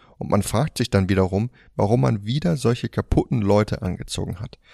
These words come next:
Danach verschließt man sich leider und man geht nicht mehr offen auf andere Frauen zu. Wie und wann kann ich am besten gewisse Ausschlusskriterien definieren? Vielleicht schon im Profil oder wirkt das zu abschreckend? Danke für dein Gehör. Ganz liebe Grüße, Peter.“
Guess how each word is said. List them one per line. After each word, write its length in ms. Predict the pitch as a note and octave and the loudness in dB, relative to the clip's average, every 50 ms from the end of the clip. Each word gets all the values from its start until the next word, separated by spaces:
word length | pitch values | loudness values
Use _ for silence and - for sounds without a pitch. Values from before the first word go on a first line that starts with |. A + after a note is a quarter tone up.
| - - - - _ - | -20 -20 -20 -14 _ 0
Danach 300 | F#2 F#2+ G#2 C3+ D3+ - | 4 6 6 6 6 4
verschließt 440 | - C3 - - B2+ D3 - - | 2 0 2 2 0 0 0 2
man 100 | C#3+ B2+ | 0 0
sich 160 | A#2 A#2+ A2+ - | 0 0 0 2
leider 360 | A2 A2 A2 G#2+ A2 - - | 4 4 4 4 2 0 -2
und 120 | - - | -4 -2
man 120 | - G#2 G2 | -2 0 0
geht 180 | G#2 G#2 - | 0 0 0
nicht 180 | G#2+ G#2+ G2 - | 0 -2 0 2
mehr 180 | G2+ F#2+ - | 2 2 2
offen 200 | - - - G2 | 0 -2 -2 -2
auf 160 | G2+ F#2+ - - | -2 -2 -2 -2
andere 260 | F#2 F2+ F2 - F2+ | -2 -2 -2 -4 -6
Frauen 280 | - - F#2 F2 F2 | -8 -6 -6 -6 -4
zu. 260 | - - - - - - _ _ - - - _ _ | -6 -6 -10 -10 -10 -12 _ _ -20 -20 -20 _ _
Wie 360 | - G#2 G#2+ B2+ D#3 F3+ G3 | -4 2 4 6 6 6 4
und 280 | - - B2 A2 F#2 F#2 | 4 4 2 2 4 4
wann 280 | F#2+ G2+ A2 C3 D3 - _ _ _ _ - | 4 6 4 4 0 -2 _ _ _ _ -4
kann 180 | - A#2 G2+ - - | 0 0 2 2 2
ich 260 | D3+ E3 - - - | 0 0 0 0 -2
am 140 | A2+ G#2 - | -2 0 0
besten 400 | - C#3+ - - - - C#3 A#2 | 0 0 0 0 -2 -2 0 0
gewisse 460 | A2 G#2 G2+ A#2+ - - - - - | 2 2 2 2 0 0 -2 -2 2
Ausschlusskriterien 1000 | - A2+ B2+ - - - G2+ G2 - - - G#2 - - F#2+ G2 F#2+ F#2 F#2+ F#2 | 2 2 2 2 2 0 0 -2 0 -2 -4 -4 0 2 2 4 4 2 2 0
definieren? 580 | G2 F2+ - - F#2+ G2 G#2 G#2 G2 F2+ - - _ - - _ _ | -2 -2 -2 0 0 2 2 2 2 0 -2 -4 _ -18 -20 _ _
Vielleicht 360 | - - F#2 F#2+ C3 - - | 0 2 4 4 4 2 0
schon 120 | - - | 0 0
im 120 | - A2+ A2 | 2 2 2
Profil 500 | - - G2 - - - G#2 B2+ E3 G3 - | 4 2 2 2 2 2 2 2 0 0 0
oder 220 | - C3 C#3+ C3 A#2+ | 0 2 2 2 2
wirkt 180 | B2 A#2+ - | 2 0 0
das 120 | C3 - - | -2 -2 -2
zu 140 | - - | -4 -6
abschreckend? 540 | - F#2 - - - - - - - - - - _ - - - - - - - - - | -4 -4 -4 -4 -4 -6 -6 -8 -8 -12 -12 -16 _ -20 -20 -20 -20 -20 -20 -20 -2 2
Danke 280 | G2 G#2+ C3+ C3 C3+ | 4 4 4 4 2
für 140 | - - A2+ | 2 4 4
dein 180 | G#2 G2+ G2 F#2+ | 6 6 4 4
Gehör. 440 | F#2+ F#2+ G#2 G#2+ A2+ A#2 A#2 G#2+ - | 4 4 4 4 4 2 0 -2 -2
Ganz 240 | - F#2+ G2 G2 - | -2 0 0 0 -2
liebe 200 | - G2 F#2+ F2+ | -2 -4 -4 -4
Grüße, 340 | - - - F2+ - F#2 - | -4 -4 -6 -6 -4 -6 -6
Peter.“ 400 | - - - - - - - | -6 -6 -8 -8 -8 -10 -10